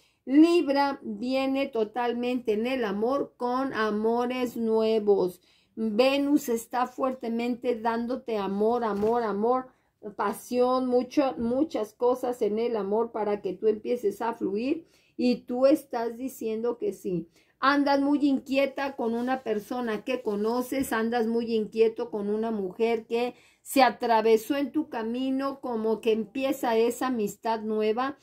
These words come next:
Y Libra, eh, te está conviniendo ese encuentro porque trae una energía esta persona,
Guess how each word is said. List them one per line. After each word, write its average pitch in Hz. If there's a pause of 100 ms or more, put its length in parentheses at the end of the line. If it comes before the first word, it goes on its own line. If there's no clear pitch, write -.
(320)
Y 285
Libra, 254
eh, 214
te 208
está 233
conviniendo 233 (260)
ese 226
encuentro 240
porque 277
trae 277
una 302
energía 240
esta 269
persona, 254